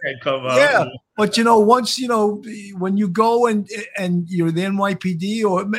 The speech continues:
Speaker 2: I'm sure when other police departments come to us,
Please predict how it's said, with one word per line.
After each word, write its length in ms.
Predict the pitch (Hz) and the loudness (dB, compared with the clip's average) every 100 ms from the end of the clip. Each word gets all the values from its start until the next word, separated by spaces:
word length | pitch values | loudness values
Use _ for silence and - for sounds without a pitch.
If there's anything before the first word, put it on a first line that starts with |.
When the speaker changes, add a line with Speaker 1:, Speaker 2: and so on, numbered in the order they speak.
| - | -6
Speaker 2:
I'm 120 | 180 180 | -4 -4
sure 260 | - 226 | 0 2
when 180 | 214 208 | 2 2
other 200 | 226 226 | 0 -2
police 260 | - 226 185 | -4 -6 -6
departments 480 | 175 208 202 185 - | -6 -2 -2 -2 -6
come 220 | 196 165 | -8 -8
to 80 | 185 | -4
us, 440 | 208 220 - - | 0 0 -4 -12